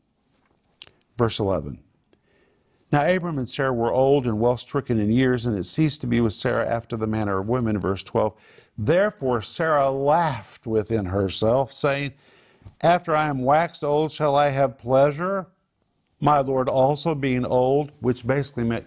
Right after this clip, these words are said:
"You've got to be kidding, we're gonna have sex. You've got to be kidding. That hasn't happened in a long time. I'm old, he's old, and now we're gonna have pleasure?" <laughs> I think it's funny. And in verse thirteen, "And the Lord said unto Abraham,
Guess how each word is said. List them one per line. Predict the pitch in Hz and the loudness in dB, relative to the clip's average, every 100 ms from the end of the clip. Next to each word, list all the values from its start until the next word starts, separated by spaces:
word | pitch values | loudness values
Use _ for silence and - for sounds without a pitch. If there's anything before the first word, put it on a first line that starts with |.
| - | -8
"You've | 113 135 95 | -4 -2 -2
got | 101 95 | -4 -4
to | 87 | -6
be | 82 | -8
kidding, | - 95 87 | -4 -4 -2
we're | 85 85 | -4 -4
gonna | 101 104 | -4 -4
have | 78 67 | -8 -10
sex. | - 82 92 - - - _ _ _ _ - | -14 -12 -12 -14 -18 -20 _ _ _ _ -4
You've | 147 117 92 | 0 0 0
got | 98 90 - | -4 -4 -6
to | |
be | 95 90 | -8 -6
kidding. | - 113 90 | -4 -4 -2
That | 95 104 | -2 -2
hasn't | 110 101 104 | -4 -4 -6
happened | 101 98 113 95 | -4 -4 -4 -4
in | 90 | -6
a | 80 | -6
long | 90 92 85 87 | -4 -4 -4 -6
time. | 95 92 76 60 - _ _ - | -6 -6 -8 -14 -20 _ _ -6
I'm | 120 123 | -4 0
old, | 127 110 107 110 | 0 0 0 -2
he's | 98 127 110 | 0 0 2
old, | 95 107 | 0 -2
and | 82 110 | -4 -2
now | 120 | 0
we're | 117 113 | -2 -4
gonna | 110 98 | -4 -2
have | 92 - | -4 -2
pleasure?" | 101 104 113 135 131 _ _ _ _ | -2 -2 -4 -8 -10 _ _ _ _
<laughs> | _ _ _ 98 | _ _ _ -6
I | |
think | 120 113 85 | -2 -2 -4
it's | 80 | -8
funny. | - 95 85 - _ - - - - - - | -6 -4 -6 -12 _ -20 -20 -20 -20 -10 -2
And | 123 | -2
in | 117 | 0
verse | 101 135 127 | 0 -2 -2
thirteen, | 131 120 - 113 107 123 - - - - | -2 -2 -2 -4 -4 -6 -12 -20 -18 -4
"And | 127 117 | -2 0
the | |
Lord | 120 131 127 | 0 -2 -2
said | - 156 | -4 -4
unto | 127 120 113 | -2 -2 -2
Abraham, | 123 107 104 98 | -4 -6 -6 -6